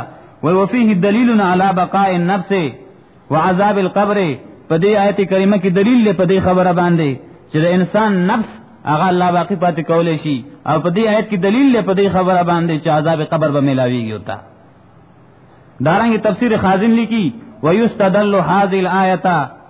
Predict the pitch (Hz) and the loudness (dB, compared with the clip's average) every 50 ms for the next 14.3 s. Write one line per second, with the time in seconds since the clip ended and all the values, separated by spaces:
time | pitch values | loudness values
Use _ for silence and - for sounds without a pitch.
0 | - - 135 147 165 185 190 196 202 190 196 180 190 208 214 214 175 208 202 185 | -10 -4 -2 0 0 2 2 0 0 -2 -2 -2 0 0 0 0 0 0 0 0
1 | 185 180 202 202 196 196 185 180 - 208 226 233 226 214 170 139 - - - - | 0 0 0 0 0 -2 -4 -4 -2 -2 0 0 0 0 -2 -4 -8 -14 -20 -20
2 | - - - 151 160 160 202 220 220 196 202 202 202 - 196 - 190 185 180 180 | -20 -12 -8 -6 -4 0 0 0 2 2 2 0 0 0 -2 -2 0 0 2 2
3 | 185 185 180 170 165 170 190 240 262 254 247 226 214 208 196 190 180 - - 190 | 2 2 2 2 2 2 4 4 4 4 4 4 4 2 2 2 0 0 0 0
4 | 170 151 127 - - - - - 156 151 165 165 160 156 - 160 170 170 - 175 | 0 0 0 -2 -6 -14 -8 -4 -2 0 0 0 2 2 2 0 0 -2 0 0
5 | 170 165 147 131 160 143 - 135 143 147 143 123 117 131 127 123 117 110 113 104 | 0 0 0 0 -2 -4 -2 -2 -2 -2 -2 -2 -2 -4 -2 -2 -4 -4 -6 -10
6 | - - - - - - - - - 147 139 - 190 208 190 196 196 196 185 196 | -14 -18 -20 -20 -20 -20 -10 -4 -4 -2 -2 0 0 0 2 2 2 2 2 2
7 | 202 208 240 254 196 208 226 214 180 220 214 165 123 - - - - - - - | 2 2 0 0 0 -2 -2 -2 -2 -2 -2 -2 -4 -6 -10 -16 -20 -12 -6 -2
8 | 170 180 180 - 214 220 208 196 190 180 160 160 175 175 175 - 190 165 147 - | 0 0 0 0 0 0 2 2 0 0 0 0 -2 -2 -2 -2 -2 -2 -2 -2
9 | 185 196 180 151 123 127 - - - - - 147 165 160 180 208 226 233 214 214 | 0 0 0 -2 -4 -6 -10 -16 -14 -6 -2 -2 0 0 0 0 0 0 0 0
10 | 202 202 185 202 208 202 202 190 196 - 196 180 156 147 - 160 170 170 170 196 | 0 0 0 0 2 2 0 0 0 0 0 0 0 -2 -4 -4 -4 -2 -2 0
11 | 214 220 214 202 208 190 165 185 208 233 240 233 233 202 190 175 214 247 - - | -2 0 0 -2 -2 -2 -2 0 0 0 0 0 0 -2 -2 0 0 -2 -2 -2
12 | 214 208 202 190 170 185 180 180 175 180 175 165 170 180 180 180 180 170 156 156 | -2 0 0 0 0 -2 -2 -2 -2 -2 -2 -2 0 0 0 2 2 2 0 0
13 | 147 175 175 170 165 160 156 180 180 170 180 175 170 143 127 - - - - - | 0 0 0 0 -2 -2 -2 -2 -2 0 0 0 -2 -4 -6 -8 -14 -20 -20 -18
14 | - 123 127 131 135 185 | -14 -12 -6 -2 0 0